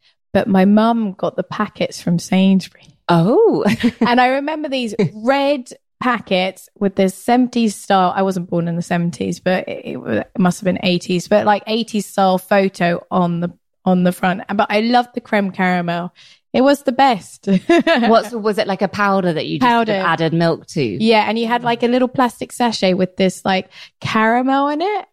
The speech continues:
Speaker 1: which you
Speaker 2: Mm.
Speaker 1: put in the bottom. <laughs> You squeezed it out. Um,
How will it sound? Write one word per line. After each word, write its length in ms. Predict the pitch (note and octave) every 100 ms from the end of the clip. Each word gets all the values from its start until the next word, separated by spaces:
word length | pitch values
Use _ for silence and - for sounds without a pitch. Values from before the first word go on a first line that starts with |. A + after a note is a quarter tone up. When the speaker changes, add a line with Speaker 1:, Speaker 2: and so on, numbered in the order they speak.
| -
Speaker 1:
which 140 | A3+
you 80 | C4
Speaker 2:
Mm. 80 | C#4
Speaker 1:
put 120 | B3
in 80 | B3
the 80 |
bottom. 720 | A3 A#3 A#3+ - D#4+ D4 C#4+ -
<laughs> 40 | - _ -
You 100 | B3
squeezed 500 | B3 - C#4+ C#4+ A#3+
it 100 | A#3 -
out. 440 | - B2+ G#3 - - - - - - -
Um, 420 | A3+ G#3+ G#3